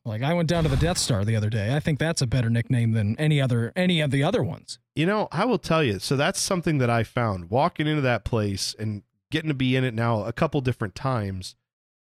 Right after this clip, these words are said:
Speaker 2: It really is striking just how menacing that place looks in the daytime.
Speaker 1: Yeah.
Speaker 2: You know, when the sun's out and there's lights. I'm really interested to see what that thing is gonna be like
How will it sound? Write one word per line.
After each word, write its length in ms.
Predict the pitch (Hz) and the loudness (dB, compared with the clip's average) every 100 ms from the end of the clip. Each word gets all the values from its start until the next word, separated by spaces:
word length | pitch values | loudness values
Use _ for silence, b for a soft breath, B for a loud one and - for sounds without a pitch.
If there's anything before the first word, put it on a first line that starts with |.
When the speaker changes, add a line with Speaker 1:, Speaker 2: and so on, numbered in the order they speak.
| _ - | _ -2
Speaker 2:
It 280 | 202 381 - 92 | 0 0 -4 -12
really 540 | 98 147 220 214 170 135 | -2 0 2 4 4 2
is 600 | 131 143 131 - - - _ _ - | 0 2 2 0 -4 -8 _ _ -6
striking 800 | - - - 131 135 - 98 90 | -6 -2 0 2 2 -2 -4 -4
just 320 | 127 117 - | -2 -2 0
how 460 | 120 113 107 104 - _ _ _ _ _ _ - | 0 2 0 -2 -6 _ _ _ _ _ _ -4
menacing 540 | 113 151 185 - 180 | 0 2 0 0 2
that 200 | 160 131 | 2 0
place 360 | - 139 131 - | 0 0 0 0
looks 400 | 127 120 - - | 0 0 -4 -4
in 160 | 147 185 | -4 -2
the 80 | 143 | -2
daytime. 680 | 92 117 196 - - 80 - _ | -2 -2 -2 -4 -8 -10 -14 _
Speaker 1:
Yeah. 180 | 165 156 - - | -2 -2 -4 -2
Speaker 2:
You 80 | 120 | 0
know, 120 | 135 | 2
when 120 | 127 | 0
the 80 | 98 | -2
sun's 460 | - 185 202 196 | 0 0 0 2
out 440 | 180 180 175 175 160 | 2 2 2 2 2
and 100 | 110 | -2
there's 220 | 92 - | -6 -4
lights. 300 | 143 170 - _ _ _ _ _ _ - | -2 -2 -4 _ _ _ _ _ _ -2
I'm 480 | 147 277 254 160 143 | 2 2 2 2 4
really 380 | 180 185 156 | 4 4 4
interested 440 | 147 143 123 113 107 | 2 0 0 0 -2
to 60 | 107 | -2
see 180 | - | 0
what 160 | 113 107 | 0 2
that 220 | 120 127 | 0 0
thing 140 | 143 135 | 0 0
is 120 | 117 | 0
gonna 220 | 131 117 | 0 -2
be 200 | 95 160 | 0 0
like 340 | 147 113 101 | 2 0 -2